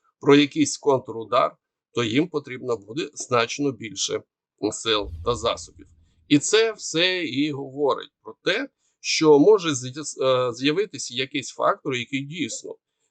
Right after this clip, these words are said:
найближчим часом, десь приблизно через місяць, а це найближчий час, е, на жаль, е, для когось кожен день він на вагу золота,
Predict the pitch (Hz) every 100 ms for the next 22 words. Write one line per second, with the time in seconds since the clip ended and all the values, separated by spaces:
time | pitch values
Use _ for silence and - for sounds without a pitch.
0 | _ - 127 127 135 113 - 104 - 139
1 | 170 - 131 123 _ _ _ _ _ _
2 | _ - 143 160 131 - 117 117 143 127
3 | 123 113 147 127 110 110 110 110 131 143
4 | - 156 139 139 127 117 107 110 - 127
5 | - 135 147 - - _ 131 117 110 123
6 | 120 120 120 110 110 117 113 113 120 117
7 | 123 113 - - 120 107 104 120 117 113
8 | 110 110 - _ _ - 104 117 110 110
9 | 123 123 113 98